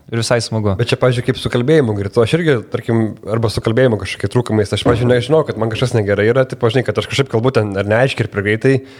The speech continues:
Speaker 2: Man tiesiog ten kažkiek metų buvo, sako, "Tu greit kalbi."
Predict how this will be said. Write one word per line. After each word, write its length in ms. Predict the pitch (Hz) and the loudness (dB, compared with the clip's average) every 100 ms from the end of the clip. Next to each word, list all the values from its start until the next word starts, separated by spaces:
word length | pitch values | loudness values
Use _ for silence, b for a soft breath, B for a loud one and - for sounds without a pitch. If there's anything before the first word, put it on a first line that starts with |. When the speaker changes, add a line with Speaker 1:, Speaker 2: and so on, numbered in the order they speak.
| B B B | B B B
Speaker 2:
Man 160 | 113 120 | 0 0
tiesiog 260 | 117 147 | 0 0
ten 220 | 104 104 98 | -2 -4 -4
kažkiek 240 | - 117 | -4 0
metų 240 | 117 107 | 0 0
buvo, 220 | 101 113 110 | 0 2 2
sako, 240 | 113 107 | -2 -4
"Tu 180 | - 110 | -4 -2
greit 180 | 131 - | -2 -2
kalbi." 280 | 104 101 90 | -6 -8 -10